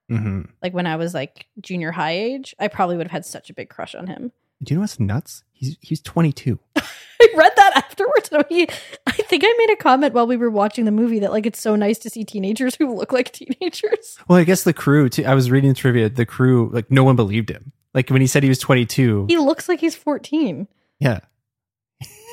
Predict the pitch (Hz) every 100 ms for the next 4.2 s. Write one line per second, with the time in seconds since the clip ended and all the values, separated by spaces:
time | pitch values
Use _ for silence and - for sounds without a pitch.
0 | 508 523 - - 320 359 320 339 285 277
1 | 285 285 277 202 - 208 220 196 196 190
2 | 185 - 185 214 220 208 269 262 262 220
3 | 220 214 214 202 190 196 185 170 170 180
4 | 285